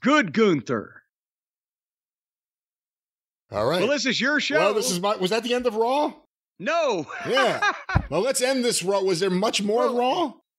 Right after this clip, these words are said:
Speaker 1: not much. Um,
Speaker 2: Good Gunther.
Speaker 1: Miz was in the back,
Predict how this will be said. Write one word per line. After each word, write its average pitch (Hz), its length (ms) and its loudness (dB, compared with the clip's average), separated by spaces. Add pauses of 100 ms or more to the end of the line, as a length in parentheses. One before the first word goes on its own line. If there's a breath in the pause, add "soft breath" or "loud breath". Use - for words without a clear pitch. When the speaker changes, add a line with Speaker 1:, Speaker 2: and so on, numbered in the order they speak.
(140)
Speaker 1:
not 262 320 0
much. 240 520 -2 (100)
Um, 165 440 0
Speaker 2:
Good 131 380 -2
Gunther. - 460 -2 (500)
Speaker 1:
Miz 240 520 -2
was 208 200 0
in 214 140 2
the 190 80 2
back, 151 560 0